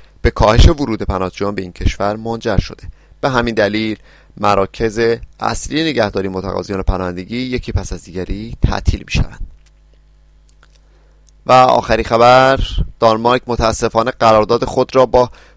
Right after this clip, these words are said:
کمیساریای عالی پناهندگی سازمان ملل متحد لغو کرد. نگرانی از لغو سایر کشورها نیز وجود دارد. آخرین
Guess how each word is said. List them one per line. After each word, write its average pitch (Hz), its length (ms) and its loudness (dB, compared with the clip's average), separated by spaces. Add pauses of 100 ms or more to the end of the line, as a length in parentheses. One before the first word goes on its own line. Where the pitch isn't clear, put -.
کمیساریای 110 720 0
عالی 98 300 4
پناهندگی 92 540 -4
سازمان 90 420 -4
ملل 90 240 -4
متحد 87 440 -4 (260)
لغو - 400 -6
کرد. - 300 -8 (460)
نگرانی 117 640 2
از 101 240 2
لغو 104 320 0
سایر 95 400 -2
کشورها 95 640 -2
نیز 92 400 -10 (180)
وجود 107 380 -4
دارد. - 440 -6 (380)
آخرین 113 560 2